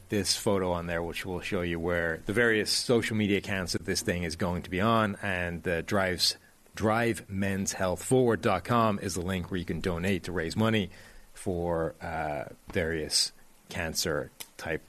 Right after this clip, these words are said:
uh, support. But the, the social media things there are the important ones, 'cause that's where we'll be posting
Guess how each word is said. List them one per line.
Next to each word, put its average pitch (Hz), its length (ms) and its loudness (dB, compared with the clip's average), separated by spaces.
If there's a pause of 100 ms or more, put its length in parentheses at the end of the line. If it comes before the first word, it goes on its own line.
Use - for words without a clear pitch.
uh, 69 360 -4 (1000)
support. - 500 0 (400)
But 85 200 0
the, 85 400 2 (360)
the - 80 -2
social 107 360 2
media 92 280 0
things 80 300 -4
there 78 280 0
are - 40 -4
the 80 100 -2
important 80 380 -4
ones, 71 160 -6
'cause 78 140 -6
that's 78 220 -4
where 82 120 -2
we'll 78 100 -6
be 82 120 -6
posting 78 520 -2